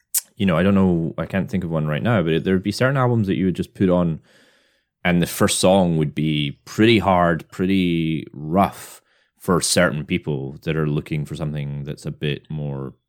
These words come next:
palatable or accessible.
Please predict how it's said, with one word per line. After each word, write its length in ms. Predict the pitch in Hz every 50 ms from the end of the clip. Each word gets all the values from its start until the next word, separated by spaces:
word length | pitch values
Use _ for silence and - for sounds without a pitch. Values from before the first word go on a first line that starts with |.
| _ _ _ _ _ _ _ _ _ - - - - - - _ -
palatable 800 | - - 78 76 82 80 - 98 87 92 92 95 95 92 85 -
or 260 | - 73 71 71 - -
accessible. 720 | - - - - - 80 - - 85 87 101 110 117 117